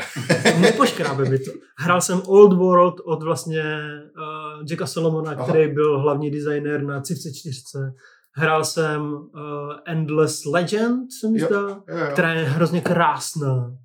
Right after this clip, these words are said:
Speaker 2: A nebavilo taky.
Speaker 1: A
Speaker 2: A
Speaker 1: děl-,
Speaker 2: zkoušel
Speaker 1: děl-,
Speaker 2: jsi Space z toho? To je
Speaker 1: Endless
Speaker 2: hodně
Speaker 1: Space jsem
Speaker 2: podobný.
Speaker 1: ještě nehrál.
Speaker 2: Jsou prý hodně podobný, no.
Speaker 1: A zkoušel jsem jako Stellaris a všechno jsou to výborné hry.
Speaker 2: Hmm.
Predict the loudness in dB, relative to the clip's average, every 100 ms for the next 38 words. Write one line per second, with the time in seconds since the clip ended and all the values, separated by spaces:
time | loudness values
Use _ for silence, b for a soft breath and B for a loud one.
0 | _ -10 -6 -4 -4 -6 -10 -16 -20 _
1 | -6 -4 -2 -4 -8 -14 -14 2 4 6
2 | 4 2 0 -10 -6 -6 -8 -16 -16 -16
3 | -16 -18 -12 -2 4 4 4 4 4 2
4 | -2 -2 -2 -2 -4 -6 -10 -12 -14 -16
5 | -12 -6 -6 -6 -10 -10 -12 -14 -16 -20
6 | _ _ _ -6 -6 -6 -10 _ -14 -10
7 | 2 2 4 0 -2 -2 -2 -2 -6 -8
8 | -6 2 2 4 2 0 -4 -10 -6 0
9 | 2 2 2 2 2 2 4 2 2 0
10 | -2 -12 -16